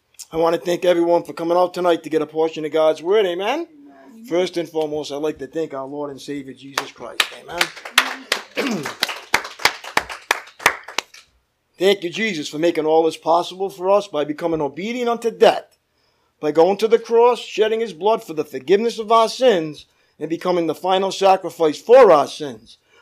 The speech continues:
Speaker 1: so we could have a new life, eternal life, spiritual life, and a new purpose here on planet Earth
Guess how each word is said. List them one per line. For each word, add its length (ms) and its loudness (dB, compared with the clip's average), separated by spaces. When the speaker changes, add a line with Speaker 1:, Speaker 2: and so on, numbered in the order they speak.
Speaker 1:
so 120 0
we 160 0
could 120 4
have 160 6
a 60 4
new 220 4
life, 420 4
eternal 540 4
life, 420 -2
spiritual 600 0
life, 380 -4
and 140 -6
a 40 -2
new 140 0
purpose 480 -2
here 220 6
on 120 2
planet 400 4
Earth 360 6